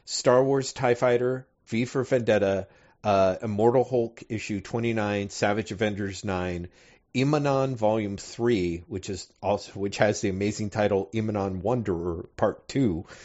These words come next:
uh, Dial H for Hero, uh, Volume one, Enter the Heroverse, Superman's Girlfriend, Lois Lane, issues fifteen and sixteen,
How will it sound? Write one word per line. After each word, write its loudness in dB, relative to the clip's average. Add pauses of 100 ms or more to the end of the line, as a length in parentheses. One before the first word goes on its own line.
(260)
uh, 8
Dial 10
H -2
for 2
Hero, 10 (340)
uh, 10
Volume 8
one, 4
Enter 2
the 0
Heroverse, 4
Superman's 0
Girlfriend, 4
Lois 4
Lane, 4
issues -4
fifteen 0
and -2
sixteen, 0